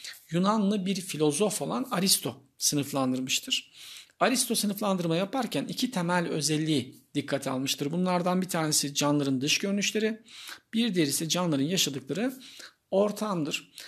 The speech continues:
Aristo bu iki özelliği dikkate alarak canlıları bitkiler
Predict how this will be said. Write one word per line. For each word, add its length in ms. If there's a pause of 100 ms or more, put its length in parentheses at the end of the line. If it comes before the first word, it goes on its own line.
(200)
Aristo 480
bu 100
iki 200
özelliği 340
dikkate 360
alarak 480 (140)
canlıları 480
bitkiler 680